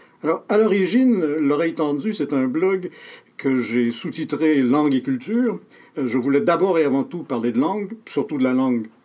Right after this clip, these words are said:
française parlée au Québec. Euh, mais au fil du temps, le blog s'est orienté, toujours en conservant l'intérêt pour la langue, vers d'autres sujets.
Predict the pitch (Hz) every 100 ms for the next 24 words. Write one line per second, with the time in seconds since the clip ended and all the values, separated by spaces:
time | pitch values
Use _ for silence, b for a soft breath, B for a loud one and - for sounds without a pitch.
0 | _ - - - 143 - 151 135 120 -
1 | 123 123 127 143 240 B B B B -
2 | 147 143 147 156 147 - 214 202 151 139
3 | 131 185 196 214 214 190 147 135 127 151
4 | 175 160 120 - 143 127 127 175 147 147
5 | 151 143 - 160 131 - 156 147 143 139
6 | 120 127 131 123 120 117 117 113 113 156
7 | 151 135 117 147 151 - 135 117 151